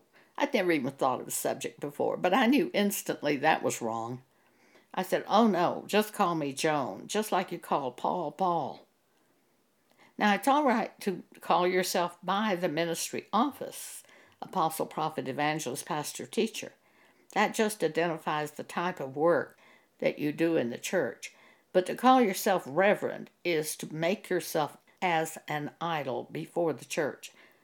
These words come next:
Well, this is the message this young man in the Philippines had given to his church group, and they just went wild.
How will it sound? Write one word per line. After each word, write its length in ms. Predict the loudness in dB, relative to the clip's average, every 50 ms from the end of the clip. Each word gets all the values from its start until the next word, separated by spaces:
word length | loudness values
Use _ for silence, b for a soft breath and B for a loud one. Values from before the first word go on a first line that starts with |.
| b b b b b b b b b b b b _ _ _ _ _ _ _ _ _ _ _ _ _ _ _ _ _ _ _ _ _ _
Well, 200 | -2 2 2 4
this 260 | 6 6 4 6 6
is 140 | 4 4 2
the 100 | 2 0
message 460 | 2 2 2 2 0 -2 -4 -4 -4
this 200 | -4 -4 -4 -2
young 240 | -2 -2 0 0 0
man 300 | 0 0 0 2 0 0
in 100 | 0 -2
the 80 | -4 -4
Philippines 760 | 0 2 4 4 4 2 0 -2 -2 -2 -2 -2 -4 -6 -4
had 360 | -2 0 0 0 0 0 0
given 240 | 2 2 2 2 0
to 120 | -2 -2
his 200 | 0 0 0 0
church 400 | 0 0 2 2 2 0 -2 -6
group, 260 | -4 -2 -2 -2 -2 0
and 200 | 0 0 2 4
they 200 | 4 4 6 4
just 220 | 4 2 0 0 2
went 180 | 2 2 2
wild. 540 | 4 4 4 4 4 2 0 0 -2 -4 -6